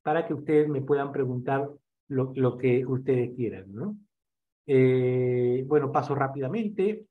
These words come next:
Eh, vamos de, eh, en este, en este restaurante bar, que está en una zona exclusiva, va desde bebidas calientes, refrescos, raciones, bocadillos, desayunos, bebidas, embutidos,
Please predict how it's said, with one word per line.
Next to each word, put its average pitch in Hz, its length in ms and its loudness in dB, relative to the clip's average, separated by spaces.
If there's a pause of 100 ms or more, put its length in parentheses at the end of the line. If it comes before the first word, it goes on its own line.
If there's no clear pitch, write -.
(160)
Eh, 131 560 -6 (240)
vamos 143 440 0
de, 143 260 -2
eh, 143 340 -10
en 139 120 -6
este, 139 300 -6
en 147 80 -4
este 147 500 0
restaurante 147 1000 -4
bar, 165 420 -2
que 127 60 -10
está 131 520 -4
en 127 160 -8
una 135 200 -6
zona 135 220 -6
exclusiva, 151 540 -4 (680)
va 135 340 2
desde 143 220 4
bebidas 135 340 0
calientes, 185 680 -2
refrescos, 156 600 -4
raciones, 170 520 -2
bocadillos, 139 600 -4
desayunos, 151 720 -4 (100)
bebidas, 139 580 -6
embutidos, 151 600 -6